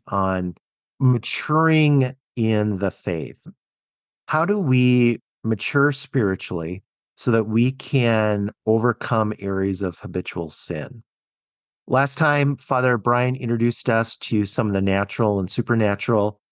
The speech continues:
ways that he would encourage young men in this area.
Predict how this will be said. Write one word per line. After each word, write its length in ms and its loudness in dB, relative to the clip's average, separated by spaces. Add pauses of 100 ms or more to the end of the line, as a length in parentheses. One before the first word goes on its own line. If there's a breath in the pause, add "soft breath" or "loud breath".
(160)
ways 480 2
that 100 2
he 160 -4
would 120 4
encourage 500 0
young 240 0
men 440 -2 (100)
in 160 -4
this 240 -6
area. 420 -4